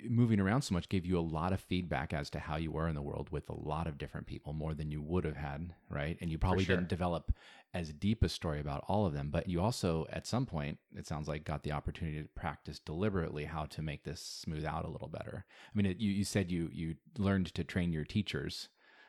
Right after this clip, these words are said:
Speaker 1: um, to leave you <laughs> alone when you were doodling because you actually were paying attention, you know?
Speaker 2: Yeah.
Speaker 1: So that,
Speaker 2: This,
Speaker 1: I mean,
Speaker 2: this is
Speaker 1: that's
Speaker 2: the
Speaker 1: a
Speaker 2: same,
Speaker 1: skill.
Speaker 2: it was the same thing. Every
Speaker 1: Yeah.
Speaker 2: school I'd go to, having that skill was nice because I would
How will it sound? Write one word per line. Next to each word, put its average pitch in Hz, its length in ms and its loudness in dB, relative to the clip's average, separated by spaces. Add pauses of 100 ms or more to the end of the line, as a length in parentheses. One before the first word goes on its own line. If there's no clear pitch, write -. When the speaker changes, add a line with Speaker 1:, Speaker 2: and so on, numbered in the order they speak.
(140)
Speaker 1:
um, 80 360 0
to - 100 -2
leave 87 260 0
you 87 120 4
<laughs> - 20 4
alone 92 320 6
when 87 160 6
you 80 80 2
were 80 100 0
doodling 92 480 6
because 90 320 2
you 92 80 2
actually 80 380 -2
were 82 100 -2
paying 82 240 -4
attention, 101 520 4
you 95 80 4
know? 104 240 2 (120)
Speaker 2:
Yeah. 110 460 6
Speaker 1:
So 120 140 10
that, 135 120 10
Speaker 2:
This, 131 140 4
Speaker 1:
I 143 60 10
mean, 143 80 12
Speaker 2:
this - 20 10
is 156 60 8
Speaker 1:
that's 165 160 10
Speaker 2:
the 170 40 10
Speaker 1:
a - 40 10
Speaker 2:
same, 143 140 8 (160)
Speaker 1:
skill. 101 280 8
Speaker 2:
it 135 140 4
was 139 180 8
the 131 80 4
same 131 300 2
thing. 139 280 0
Every 120 140 4
Speaker 1:
Yeah. 143 60 8
Speaker 2:
school - 280 2
I'd 135 160 6
go 120 160 4
to, 123 400 2 (2250)
having 262 360 6
that 156 220 6
skill 98 520 -2 (160)
was 113 200 -4
nice - 500 -8 (380)
because 127 720 0 (460)
I 113 120 4
would 113 180 -4